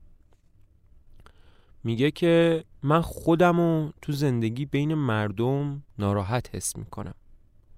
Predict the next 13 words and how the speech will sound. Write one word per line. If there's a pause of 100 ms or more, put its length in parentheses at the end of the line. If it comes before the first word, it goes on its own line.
(1120)
و
اون
وقته
که
یه
گیلاس
مشروب
می‌خوره (120)
تا
اعصابش
راحت
بشه
و